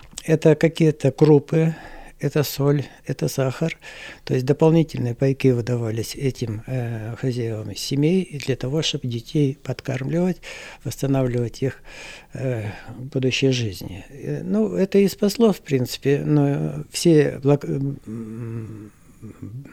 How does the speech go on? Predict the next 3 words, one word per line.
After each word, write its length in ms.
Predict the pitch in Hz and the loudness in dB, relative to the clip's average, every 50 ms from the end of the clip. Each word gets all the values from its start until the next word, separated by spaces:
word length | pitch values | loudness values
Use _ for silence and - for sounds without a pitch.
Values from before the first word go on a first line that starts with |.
| - 92 - | -18 -14 -10
живущие 880 | 123 123 135 147 147 156 143 139 - - - 110 113 113 113 113 107 - - - - - - - | -2 0 2 4 6 6 6 6 4 0 0 -2 -2 -2 -4 -4 -8 -10 -16 -20 -20 -20 -16 -6
из 180 | - 131 127 127 | -4 -4 0 2
Ленинграда 680 | 131 135 135 135 135 135 139 131 123 117 117 113 113 | 4 4 4 4 4 4 4 4 4 2 0 -2 -4